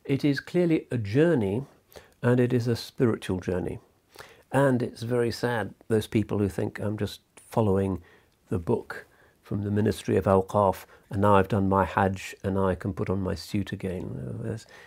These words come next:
Allah's rituals are a good deal more profound and more interesting than that. And some people say, "I just need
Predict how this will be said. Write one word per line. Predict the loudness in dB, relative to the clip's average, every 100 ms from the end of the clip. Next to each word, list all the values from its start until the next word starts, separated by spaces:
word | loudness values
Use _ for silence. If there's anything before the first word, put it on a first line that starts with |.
| -20 _ -2
Allah's | 4 6 4 4
rituals | 0 0 0 2 2
are | 2 0
a |
good | 2 2 2
deal | 2 2
more | 2 -2
profound | -6 -2 0 0 -2 -4
and |
more | -2 0
interesting | 0 -6 -8 -6
than | -4 -4
that. | -2 -4 -2
And | -4 -6 -12 -20 -20 -2
some | 0 2
people | 2 0
say, | 2 0
"I | 2
just | -2 0
need | 4 4 4